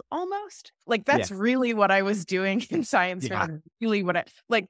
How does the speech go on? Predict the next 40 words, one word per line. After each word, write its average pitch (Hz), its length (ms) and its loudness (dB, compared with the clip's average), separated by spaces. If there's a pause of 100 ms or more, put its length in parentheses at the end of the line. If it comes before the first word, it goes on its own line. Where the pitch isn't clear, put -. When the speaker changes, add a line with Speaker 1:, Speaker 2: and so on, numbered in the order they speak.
(160)
Speaker 1:
sure, 233 280 4
of 170 100 -4
course, 190 240 -2
I 165 80 -6
figured 160 280 -4
out 147 280 -4
the 156 280 -6
answers 165 360 -6
to 156 80 -16
these 147 220 -16
math 143 320 -10
questions, 147 560 -12
or 147 100 -10
I 143 120 -10 (260)
figured 165 280 -2
out 147 220 -2 (400)
bills 170 380 0
I 160 80 0
wanted 156 260 -4
to - 60 -20
present 147 540 -8 (100)
at 151 120 -10
Student 156 260 -10
Congress, 180 340 -2
but 202 140 -2
really 208 360 4
what 180 140 2
I 147 80 -4
was 147 200 -16
doing 143 380 -12
was 120 420 -14 (400)
speaking - 440 -6 (240)
and, 156 400 -8
Speaker 2:
Yeah. 98 120 -16
Speaker 1:
and, 156 300 -6 (540)
uh, 160 260 -2
presenting 156 520 -4
to 160 100 -8
large 143 240 -8
audiences 208 760 -2